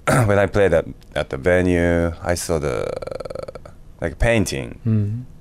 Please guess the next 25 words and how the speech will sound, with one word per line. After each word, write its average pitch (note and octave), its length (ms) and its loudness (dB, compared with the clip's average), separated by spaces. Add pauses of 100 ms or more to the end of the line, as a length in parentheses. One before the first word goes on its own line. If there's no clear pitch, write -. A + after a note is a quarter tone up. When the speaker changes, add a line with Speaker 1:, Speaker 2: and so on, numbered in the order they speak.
(220)
Speaker 1:
Then D#2 340 2 (560)
I, E2+ 200 2
I D#2 100 2
loved F2+ 340 2
it. C2+ 280 -2
The, G1+ 160 -10 (720)
the E2+ 100 -4
painter G2 540 2
was D#2 220 -2
there, E2 600 2
like, A2 220 -2
Speaker 2:
Okay. E2+ 100 -2
Speaker 1:
watching F2+ 240 -2
my D2 100 -2
show, F#2+ 360 2
and D#2+ 240 -4 (1500)
on G#2+ 240 4
that, G2+ 260 6
at F2+ 200 0
that F#2 180 2
night, E2 480 0
I D2+ 160 0 (1080)
asked - 320 -2
her, D#2 220 0
like, C2+ 340 -6